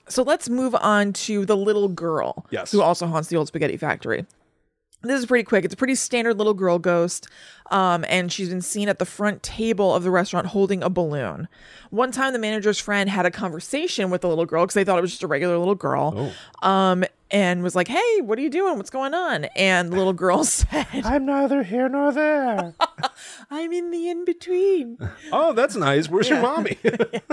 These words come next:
Speaker 1: <laughs> Well, the little girl said that she was looking for her mom.
Speaker 2: Oh.
Speaker 1: So then the manager's friend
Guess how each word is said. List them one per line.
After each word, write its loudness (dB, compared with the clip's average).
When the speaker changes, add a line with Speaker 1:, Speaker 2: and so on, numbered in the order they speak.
Speaker 1:
<laughs> -14
Well, 2
the 2
little 2
girl 2
said 0
that 2
she -6
was -4
looking -2
for 2
her -2
mom. -2
Speaker 2:
Oh. -2
Speaker 1:
So -4
then 2
the 0
manager's 0
friend -2